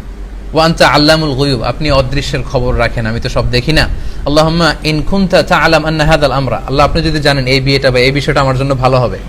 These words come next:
তখন "ইন কুনতা তা'লাম আন্না হাযাল আমরার" জায়গায় আপনি বলবেন আরবিতে "আন্না হাযাল নিকাহ",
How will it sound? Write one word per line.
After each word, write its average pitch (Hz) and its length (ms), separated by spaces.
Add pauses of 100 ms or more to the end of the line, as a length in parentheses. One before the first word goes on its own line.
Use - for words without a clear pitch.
(340)
তখন 131 280
"ইন 143 220
কুনতা 170 280
তা'লাম 180 440
আন্না 156 260
হাযাল 156 360
আমরার" 170 400
জায়গায় 135 300
আপনি 147 220
বলবেন 135 320
আরবিতে 127 460
"আন্না 143 220
হাযাল 139 260
নিকাহ", 127 340